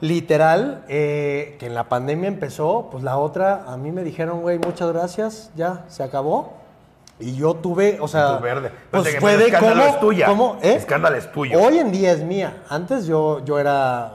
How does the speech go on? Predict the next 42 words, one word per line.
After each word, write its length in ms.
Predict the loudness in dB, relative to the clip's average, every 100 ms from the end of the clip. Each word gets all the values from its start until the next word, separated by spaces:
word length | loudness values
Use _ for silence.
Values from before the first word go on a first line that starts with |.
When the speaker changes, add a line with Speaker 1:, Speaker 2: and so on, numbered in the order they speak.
| -12
Speaker 1:
el 100 | -12
director, 400 | -12 -6 -6 -6 -10 -20 -20 -20 -12
el 200 | -10 -8
director 560 | -10 -8 -8 -8 -8
editorial 580 | -10 -10 -10 -8 -8 -6
del, 240 | -10 -12 -12
del 200 | -12 -6
medio. 260 | -6 -8 -18 -20 _ _ -8
No 260 | -2 0
era 160 | 0 -2
mía. 300 | -2 -4 -6 -18 -20 _ _ _
Entonces, 640 | -14 -8 -6 -4 -6 -8 -6
eh, 460 | -4 -4 -4 -6 -4
pero 180 | 2 2
hoy 160 | 4
en 120 | 0
día, 260 | 2 2 4
Speaker 2:
¿Cómo 120 | 4
Speaker 1:
ya 100 | 2
Speaker 2:
fue 80 | 2
Speaker 1:
después 320 | 0 0 0
Speaker 2:
eso? 80 | 2
Speaker 1:
de 40 | 2
la, 220 | 2 2
de, 640 | -8 -12 -10 -10 -12 -14 -10
de 100 | -4
la, 480 | 0 0 0 -4 -16 -8
de 100 | -2
la 140 | -2
pandemia, 600 | -2 -6 -6 -4 -6 -6 -20 -20 _
pues, 120 | -20
que 100 | -12
me 120 | -8 -8
dijeron, 400 | -6 -6 -6 -6
"¿Sabes 240 | -8 -6
qué? 380 | -4 -4 -4 -10 -18
Se 160 | -14
acabó. 560 | -12 -8 -4 -4 -6 -14 -20 _ _ -10
Eh, 560 | -8 -6 -6 -8 -10 -20 _
pues, 160 | -18
ahora, 260 | -12 -10 -12 -18 -10
aviéntate". 520 | -6 -6 -8 -8 -10